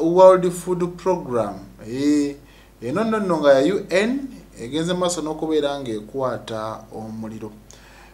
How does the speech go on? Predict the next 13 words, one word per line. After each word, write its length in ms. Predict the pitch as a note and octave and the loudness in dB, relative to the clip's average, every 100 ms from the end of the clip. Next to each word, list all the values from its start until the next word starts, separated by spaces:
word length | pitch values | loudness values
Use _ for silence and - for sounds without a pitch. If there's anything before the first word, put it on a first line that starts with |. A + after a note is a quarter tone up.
| - | 0
Ebadde 440 | D3 G3 B3+ C4 | 6 8 8 6
mu 60 | C#4 | 4
bitundu 360 | C#4+ C#4+ C#4 C#4 | 4 0 0 0
byeyo, 540 | C#4 C#4 A3 C3 B2+ - A#2+ | 8 8 8 2 -4 -10 -6
e 120 | B2+ | -6
Kabale, 840 | B2+ G3 G3+ D3 A#2 G#2+ B2 A#2+ - - | 0 2 4 4 2 -2 -4 -6 -16 -16
era 320 | G#2+ C#3+ F#3 | -8 -4 -2
ng'eno 180 | E3+ C#3 | -2 -2
ebadde 380 | C#3 D#3 D#3+ E3 | -2 -2 0 0
ekubyeko 920 | - - C#3 C#3+ C#3+ C#3 D3+ D3 - - | -2 -6 -4 -2 -2 -4 -4 -4 -4 -14
kasooli. 840 | G2+ - - A#2+ A#2+ B2 A#2+ B2+ B2+ - - - - - - - - - - - - - - - - - - - - | -14 -10 -8 -2 0 0 -2 -6 -12 -18 -20 -20 -20 -20 -20 -20 -20 -20 -20 -20 -20 -20 -20 -20 -20 -20 -20 -20 -2
Eno, 680 | D3+ A3 C4+ C4+ A#3 C#3 - - - - - | 10 12 12 10 8 6 -4 -16 -20 -18 -2
munnange, 760 | G#3 C#4+ D#4 D4+ A3+ F#3 G#3+ | 2 6 8 8 6 4 2